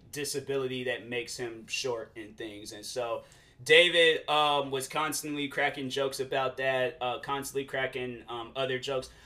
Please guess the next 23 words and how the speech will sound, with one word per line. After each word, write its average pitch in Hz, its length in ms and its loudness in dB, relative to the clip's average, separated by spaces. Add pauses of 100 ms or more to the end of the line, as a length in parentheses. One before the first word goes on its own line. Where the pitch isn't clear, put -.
(120)
But - 160 10
that 311 200 8
was 285 100 0
a 240 80 6
thing, 254 300 -2
though, 226 140 4
where 196 160 2
I'm 254 140 0
like, 202 340 -2
that 269 340 6
situation 208 720 -2
is 175 140 -6
a 175 80 -6
little 180 200 -2
bit 170 220 -6
confusing 143 680 -8
to 139 120 -8
me 135 180 -6
because 139 720 0 (560)
that 226 320 6
was 156 260 0
literally, 208 540 -2 (200)
like, 233 180 6